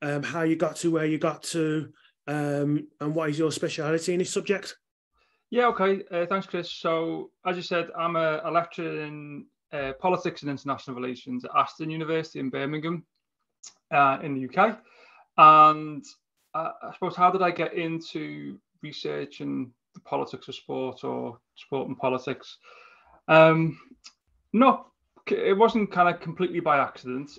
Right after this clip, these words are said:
Speaker 2: So my background was really in public policy and governance. So my, um, P H D was actually on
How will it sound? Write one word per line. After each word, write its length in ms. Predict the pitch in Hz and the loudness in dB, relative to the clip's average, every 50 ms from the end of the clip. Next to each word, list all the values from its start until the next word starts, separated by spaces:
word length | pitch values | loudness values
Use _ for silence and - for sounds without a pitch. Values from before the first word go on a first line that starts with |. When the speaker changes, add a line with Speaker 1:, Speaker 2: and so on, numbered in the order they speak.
| - _ | -20 _
Speaker 2:
So 380 | - - - 160 151 151 151 151 | -14 -6 -2 -2 -2 -2 -2 -4
my 260 | 143 165 175 180 180 | -4 0 2 2 2
background 840 | 175 175 170 170 165 - - 160 151 147 147 147 147 143 143 143 135 - - - _ _ _ _ _ _ _ _ _ _ _ _ _ - | 4 2 0 0 0 -2 -2 -2 0 2 2 0 0 -2 -4 -8 -10 -12 -16 -20 _ _ _ _ _ _ _ _ _ _ _ _ _ -12
was 160 | 160 131 127 | -12 -10 -10
really 520 | 135 143 156 156 156 156 147 147 147 143 | -10 -8 -6 -6 -4 -4 -6 -6 -6 -6
in 200 | 147 143 143 139 | -6 -6 -6 -6
public 420 | 135 - 160 151 - 151 147 - _ | -8 -8 -10 -8 -6 -8 -10 -10 _
policy 760 | - 151 143 143 143 - - - 143 139 139 139 139 - - _ - | -8 -6 -6 -6 -6 -8 -10 -10 -8 -8 -6 -6 -8 -8 -12 _ -8
and 460 | 135 131 131 131 127 127 127 123 123 - - - _ _ - | -6 -6 -4 -4 -4 -4 -6 -8 -8 -12 -20 -20 _ _ -8
governance. 760 | 151 151 143 156 165 175 185 190 185 - - - - - - _ _ _ _ _ _ _ _ | -6 -6 -6 -6 -6 -6 -6 -6 -8 -10 -14 -16 -18 -20 -20 _ _ _ _ _ _ _ _
So 640 | - - - 147 139 139 135 135 135 131 - - _ _ 202 | -12 -6 -4 -2 -2 0 -2 -2 -4 -4 -6 -10 _ _ -12
my, 640 | 151 143 151 156 160 165 165 165 160 160 156 151 - - _ _ _ - | -8 -2 0 2 2 4 4 2 2 0 -2 -6 -10 -14 _ _ _ -10
um, 800 | 151 139 135 135 135 131 131 131 131 127 127 127 127 123 123 - - _ _ - - - _ | -8 -6 -6 -4 -6 -6 -6 -8 -8 -8 -8 -8 -8 -8 -10 -12 -14 _ _ -20 -20 -20 _
P 180 | - - 160 151 | -8 -4 -4 -2
H 240 | 143 143 135 - - | -2 -4 -6 -8 -6
D 360 | - 147 143 139 131 120 - _ _ _ _ _ _ _ _ _ - | -4 -4 -4 -4 -6 -10 -14 _ _ _ _ _ _ _ _ _ -10
was 140 | 147 139 | -4 -2
actually 280 | 151 143 - - - 143 | -2 -2 -2 -4 -4 -4
on 320 | 135 135 135 131 123 120 | -4 -2 -2 -4 -6 -8